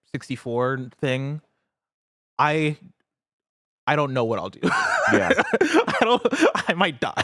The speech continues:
Speaker 1: <laughs>
Speaker 2: Yeah.
Speaker 1: if I don't get that thing.
Speaker 2: You,
Speaker 1: I
Speaker 2: you're
Speaker 1: want
Speaker 2: gonna
Speaker 1: it
Speaker 2: have to
Speaker 1: so
Speaker 2: try.
Speaker 1: bad.
Speaker 2: You're gonna have to try
Speaker 1: I know,
Speaker 2: to
Speaker 1: and
Speaker 2: get
Speaker 1: I'm
Speaker 2: it.
Speaker 1: usually, I'm never that person
Speaker 2: You
Speaker 1: who's,
Speaker 2: gotta
Speaker 1: like,
Speaker 2: be.
Speaker 1: waiting on, like, this, like,
Speaker 2: Mm-hmm.
Speaker 1: refreshing the things or, like, putting out the alerts. I'm not, I don't, I usually, I don't want anything that badly.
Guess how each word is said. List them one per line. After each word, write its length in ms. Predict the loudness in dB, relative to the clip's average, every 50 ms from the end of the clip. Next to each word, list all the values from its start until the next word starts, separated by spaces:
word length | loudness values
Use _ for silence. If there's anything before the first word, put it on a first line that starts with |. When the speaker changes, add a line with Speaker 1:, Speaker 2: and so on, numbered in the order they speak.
| -2 0
Speaker 1:
<laughs> 140 | 0 0 2
Speaker 2:
Yeah. 300 | 2 4 4 4 4 2
Speaker 1:
if 140 | 2 2
I 80 | 2 2
don't 200 | 4 0 0 2
get 200 | 0 0 0 2
that 160 | 0 -2 0 0
thing. 180 | -2 0 2
Speaker 2:
You, 60 | 2 2 2 -2 -4 2 2
Speaker 1:
I 80 | 4 4
Speaker 2:
you're 80 | 6 6
Speaker 1:
want 140 | 6 4
Speaker 2:
gonna 80 | 6 4
Speaker 1:
it 20 |
Speaker 2:
have 100 | 2 2 0
to 80 | 0
Speaker 1:
so 160 | 0 2 4 4
Speaker 2:
try. 160 | 4 4 4
Speaker 1:
bad. 320 | 2 2 0 -2 -2 0 0
Speaker 2:
You're 100 | 2 2
gonna 180 | 2 2 2
have 200 | 2 2 0 0
to 80 | -4 -8
try 320 | -6 2 2 4 6 6 4
Speaker 1:
I 20 |
know, 80 | 4 4
Speaker 2:
to 40 | 4
Speaker 1:
and 60 | 4
Speaker 2:
get 40 | 4 4
Speaker 1:
I'm 60 | 2
Speaker 2:
it. 20 | 2
Speaker 1:
usually, 240 | 2 2 2 2 2
I'm 140 | 2 2 4
never 260 | 2 4 4 2 2
that 160 | 2 0 0
person 300 | -2 -2 -2 -2 -2 0
Speaker 2:
You 60 | 0
Speaker 1:
who's, 100 | 2 2
Speaker 2:
gotta 240 | 2 2 4 2 2
Speaker 1:
like, 40 | 0
Speaker 2:
be. 160 | -2 -8 -6 -2
Speaker 1:
waiting 440 | 2 2 2 4 4 2 2 2 2
on, 140 | 2 2
like, 140 | 0 -2 -2
this, 280 | -2 -6 -6 -6 -8 -6
like, 260 | -4 -4 -2 -2 -2
Speaker 2:
Mm-hmm. 100 | -2 0
Speaker 1:
refreshing 520 | 0 0 2 2 0 0 0 -2 -4 -4 -4
the 80 | -4
things 500 | -4 -4 -4 -2 -2 -2 -4 -4 -4 -2
or, 40 | 0
like, 140 | 0 0 0
putting 200 | 0 -2 -2 0
out 140 | -2 -2 -2
the 60 | -2
alerts. 360 | -2 0 0 0 -2 -2 -4 -2 -2
I'm 100 | 0 2
not, 200 | 4 2 2 4
I 120 | 2 2 2
don't, 300 | 2 2 0 0 -2 -6 -14 -8
I 180 | -2 -2 -2 -2 -2 -2 0
usually, 280 | 2 2 4 2 2
I 40 | 2 2
don't 180 | 2 0 2
want 220 | 0 0 0 0 -2
anything 360 | -6 -6 -2 -4 -4 -2 0
that 200 | -2 -2 -2 -2
badly. 420 | -4 -4 -4 -4 -6 -6 -6 -8